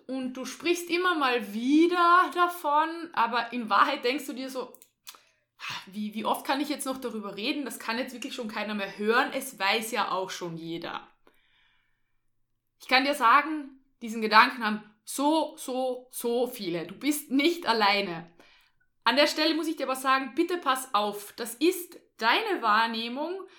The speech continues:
aber überleg dir mal, wie viele Personen wirklich deine E-Mails lesen und deine Posts sehen, deine Stories anschauen. Das ist ein kleiner Prozentsatz. Und alle anderen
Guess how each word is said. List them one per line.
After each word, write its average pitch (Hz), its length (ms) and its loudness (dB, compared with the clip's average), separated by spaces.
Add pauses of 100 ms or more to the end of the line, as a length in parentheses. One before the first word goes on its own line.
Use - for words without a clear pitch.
(380)
aber 254 180 2
überleg 254 460 0
dir 349 100 0
mal, 269 320 2
wie 269 100 -4
viele 320 220 0
Personen 294 500 -6
wirklich 370 380 -4
deine 220 180 -8
E-Mails 240 400 -8
lesen 190 420 -8
und 208 160 -8
deine 208 180 -4
Posts 254 580 -6
sehen, 185 260 -8
deine 233 240 -6
Stories 302 480 -2
anschauen. 196 640 -8 (580)
Das 262 140 -8
ist 302 100 -4
ein 254 160 -4
kleiner 320 360 2
Prozentsatz. - 1000 -4 (640)
Und 262 380 -2 (340)
alle 330 300 6
anderen 349 560 4